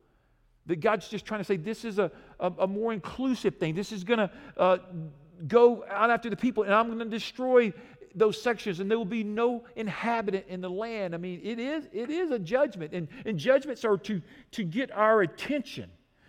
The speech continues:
Um, you got the whole Gaza Strip there. If you take a map of Israel and you begin to look at the West Bank, you begin to see the Mediterranean coast and, you, and, and, and all the places that surround Israel. And,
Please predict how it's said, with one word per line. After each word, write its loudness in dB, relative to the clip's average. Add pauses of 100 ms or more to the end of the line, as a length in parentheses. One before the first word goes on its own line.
(300)
Um, -2 (280)
you -4
got 4
the 2
whole 4
Gaza 4
Strip -2
there. 0
If -4
you -10
take -2
a -2
map 2
of -2
Israel 0
and -6
you -6
begin -6
to -6
look -2
at -14
the 0
West 0
Bank, 2
you -8
begin -2
to -4
see -2
the 0 (340)
Mediterranean 2
coast 2
and, -2
you, -2 (300)
and, -2
and, -6
and -4
all 2
the 0
places -4
that 0
surround 2
Israel. 0 (280)
And, 0